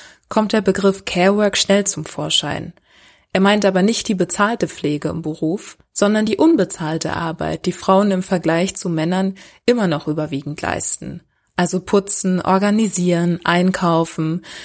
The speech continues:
die Pflege von Kindern, kranken oder alten Menschen,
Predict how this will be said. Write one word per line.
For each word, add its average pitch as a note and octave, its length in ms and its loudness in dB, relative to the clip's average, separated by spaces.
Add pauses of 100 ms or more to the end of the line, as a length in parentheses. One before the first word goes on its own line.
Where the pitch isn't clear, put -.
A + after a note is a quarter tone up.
(160)
die G3 80 2
Pflege G3 340 2
von E3 220 -2
Kindern, G#3 560 2
kranken F#3 480 0
oder E3 260 0
alten F#3 380 2
Menschen, F3 580 2